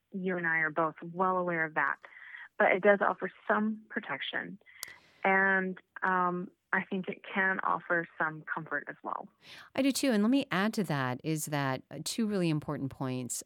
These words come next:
Speaker 2: Um, one, you know, in terms of, uh, protecting you, um, you know, are you really being protected from another person? Well,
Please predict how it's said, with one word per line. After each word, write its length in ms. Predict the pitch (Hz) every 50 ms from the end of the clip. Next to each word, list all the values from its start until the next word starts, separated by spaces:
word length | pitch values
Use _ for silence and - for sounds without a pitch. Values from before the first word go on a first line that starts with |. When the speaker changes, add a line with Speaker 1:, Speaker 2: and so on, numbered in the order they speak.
| - -
Speaker 2:
Um, 220 | 160 151 147 147 -
one, 640 | - 185 196 220 247 262 247 202 165 151 156 151 - - -
you 80 | 220
know, 120 | 214 226 127
in 160 | - 214 208
terms 400 | - - 311 349 381 359 - - - -
of, 440 | 165 156 147 143 139 131 131 - - _ - - - - - - - _ -
uh, 220 | 165 160 147 139 131 - _
protecting 640 | - - 170 - - 202 202 - - 185 160 147 143
you, 440 | 135 135 127 127 131 127 - - - _ _ -
um, 200 | 170 170 277 -
you 160 | - - 240 240
know, 120 | 220 - - _ -
are 120 | - 247 277
you 200 | 294 294 294 269
really 540 | 226 226 233 226 220 220 214 202 196 180 -
being 260 | 151 - 180 175 170
protected 640 | 160 - 160 - - 151 131 - - 139 131 131 135
from 440 | - - - 160 147 135 127 131 -
another 300 | - 147 139 135 127 131
person? 520 | 120 - - 143 123 120 - - 120 123 131
Well, 140 | 190 196